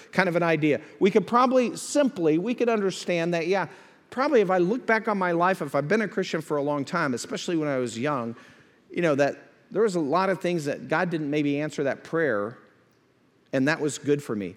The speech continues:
But now sometimes people will push back and they say, "Whoa, Kevin, hold it now. 'Cause I've asked God for something that I know was good because God said it was good."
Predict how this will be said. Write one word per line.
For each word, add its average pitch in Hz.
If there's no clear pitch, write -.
But 185
now 170
sometimes 185
people 233
will 190
push 190
back 202
and 175
they 147
say, 135
"Whoa, 151
Kevin, 127
hold 180
it 127
now. 120
'Cause 196
I've 262
asked 196
God 175
for 165
something 180
that 196
I 214
know 240
was 165
good 143
because 208
God 226
said 175
it 143
was 127
good." 120